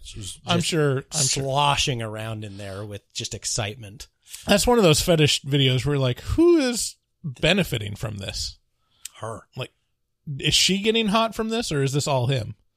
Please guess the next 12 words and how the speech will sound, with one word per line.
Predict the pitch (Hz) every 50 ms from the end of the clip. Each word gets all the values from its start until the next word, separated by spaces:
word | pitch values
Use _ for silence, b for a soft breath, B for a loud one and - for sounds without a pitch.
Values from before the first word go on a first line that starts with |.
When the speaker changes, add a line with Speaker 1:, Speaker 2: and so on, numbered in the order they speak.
| _ _ _ _ _ _ _ _ _
Speaker 1:
If | - 170 -
she's | - - - 233 254 247 185 151
not | 208 190 165 135 123
getting | 147 156 147 127 120
hot, | 143 151 143 131 117 107
then | 120 123 120
she | - - 165
loves | 131 113 104 123 131 120 110 -
him | 135 117
a | 98 87
lot. | 82 82 87 95 113 143 151 151 151 135 - - 165 170 170
Speaker 2:
Right. | 143 127 - - -